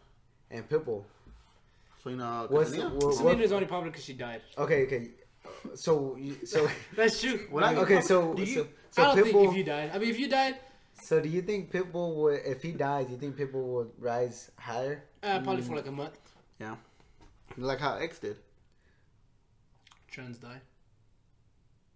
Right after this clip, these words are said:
Speaker 1: I mean, how long did Kobe last?
Speaker 3: But Kobe's a sport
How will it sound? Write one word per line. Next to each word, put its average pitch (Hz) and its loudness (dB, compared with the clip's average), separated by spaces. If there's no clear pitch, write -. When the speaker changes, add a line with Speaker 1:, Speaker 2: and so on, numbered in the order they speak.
Speaker 1:
I 120 -16
mean, 120 -14
how 131 -8
long 135 -8
did 127 -8
Kobe 131 -6
last? 110 -12
Speaker 3:
But 202 -10
Kobe's 208 -2
a 123 -10
sport - -10